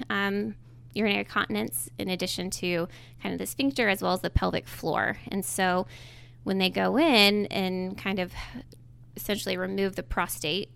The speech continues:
not only are you removing one of the things that helps kind of maintain continence and to maintain urinary control, but there's also a disruption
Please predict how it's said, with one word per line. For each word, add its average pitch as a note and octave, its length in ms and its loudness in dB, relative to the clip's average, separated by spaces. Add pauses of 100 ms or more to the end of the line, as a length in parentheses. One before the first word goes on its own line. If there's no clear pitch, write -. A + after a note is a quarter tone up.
(220)
not F3+ 160 -2
only F3+ 300 2
are E3 100 2
you E3 440 -2 (120)
removing F#3+ 600 8
one F3+ 140 4
of F3 80 2
the F3 60 2
things E3+ 220 -4
that - 140 -6
helps - 640 -2
kind F#3+ 200 2
of G3 60 2
maintain F#3 640 0
continence F3+ 600 0
and F3+ 200 2
to F3+ 180 -2
maintain F#3 400 0
urinary F3 360 -2
control, G3 480 -2 (560)
but C4 380 8 (180)
there's G3 260 4
also G3 420 2
a - 60 2
disruption - 840 -4